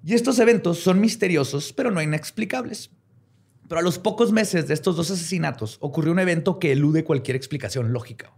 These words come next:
A principios del siglo diecinueve, una carroza que transportaba a varias personas que se dirigían al pueblo de Glastonbury durante una noche precariamente lluviosa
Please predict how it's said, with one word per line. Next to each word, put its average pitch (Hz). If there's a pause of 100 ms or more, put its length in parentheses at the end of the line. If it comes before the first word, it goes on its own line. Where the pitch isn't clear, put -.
(960)
A -
principios 185
del 214
siglo 180
diecinueve, 170
una 170
carroza 151
que 127
transportaba 123
a 127
varias 139
personas 139
que 131
se 123
dirigían 117
al 135
pueblo 127
de 151
Glastonbury 123
durante 110
una 143
noche 156
precariamente 143
lluviosa 110